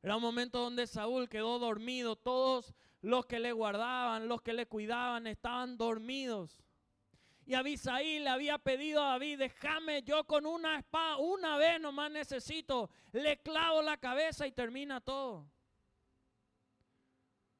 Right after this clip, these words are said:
Y David como líder de los que estaban siendo perseguidos injustamente, <laughs>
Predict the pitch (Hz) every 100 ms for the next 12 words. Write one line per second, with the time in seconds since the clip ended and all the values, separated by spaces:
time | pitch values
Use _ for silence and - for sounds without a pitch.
0 | _ - 156 185 220 226 226 220 214 233
1 | 220 190 147 - _ _ _ _ _ _
2 | _ _ _ _ _ _ _ _ _ _
3 | _ 156 196 226 208 - 247 294 285 -
4 | 277 285 262 262 240 226 254 269 233 240
5 | 247 233 - 302 294 - 269 269 269 233
6 | 147 131 - 147